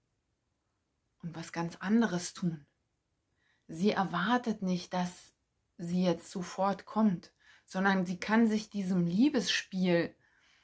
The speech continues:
also dem Moment, viel eher hingeben und, ähm, einfach sein als du. Deswegen öffne dich für den Moment und habe Spaß. Sie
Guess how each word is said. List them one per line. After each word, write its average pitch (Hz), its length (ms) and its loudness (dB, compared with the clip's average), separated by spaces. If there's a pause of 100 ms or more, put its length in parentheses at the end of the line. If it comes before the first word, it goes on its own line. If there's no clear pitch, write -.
(180)
also 175 180 -2
dem 196 200 6
Moment, 220 600 8
viel 262 340 2
eher 226 400 4
hingeben 196 840 4
und, 180 460 -4 (800)
ähm, 165 420 -4 (760)
einfach 196 420 0
sein 190 520 4
als 180 340 -2
du. 269 180 2
Deswegen 185 580 2 (600)
öffne 247 400 4
dich 214 220 2
für 202 100 -4
den 185 180 0
Moment 160 560 -2
und 170 300 -8
habe 190 360 4
Spaß. - 680 -2 (1900)
Sie 196 540 6